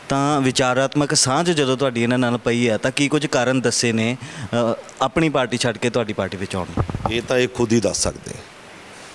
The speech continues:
Speaker 2: ਤੁਸੀਂ ਇਹ ਇਹਨਾਂ ਤੋਂ ਲਓ ਬਾਈਟ, ਇਹ ਦੱਸਣਗੇ ਬਈ ਮੋਦੀ ਜੀ ਨੀਤੀਆਂ ਤੋਂ ਪ੍ਰਭਾਵਿਤ ਹੋਏ ਨੇ, ਮੋਦੀ ਜੀ ਦੇ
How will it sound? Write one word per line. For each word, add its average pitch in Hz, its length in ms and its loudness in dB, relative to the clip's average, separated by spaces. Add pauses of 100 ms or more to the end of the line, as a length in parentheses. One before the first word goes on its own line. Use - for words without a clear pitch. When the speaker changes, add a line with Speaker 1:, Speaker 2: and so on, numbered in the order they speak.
(140)
Speaker 2:
ਤੁਸੀਂ 117 360 4
ਇਹ 117 60 4
ਇਹਨਾਂ 117 180 0
ਤੋਂ 113 140 0
ਲਓ 107 200 4
ਬਾਈਟ, 98 480 0 (260)
ਇਹ 104 100 2
ਦੱਸਣਗੇ 101 580 0 (720)
ਬਈ 107 580 4 (220)
ਮੋਦੀ 104 380 2
ਜੀ 110 160 2
ਨੀਤੀਆਂ 107 460 2
ਤੋਂ 101 160 0
ਪ੍ਰਭਾਵਿਤ 101 580 0
ਹੋਏ 101 160 4
ਨੇ, 101 240 2
ਮੋਦੀ 98 420 0
ਜੀ 104 140 2
ਦੇ 101 160 2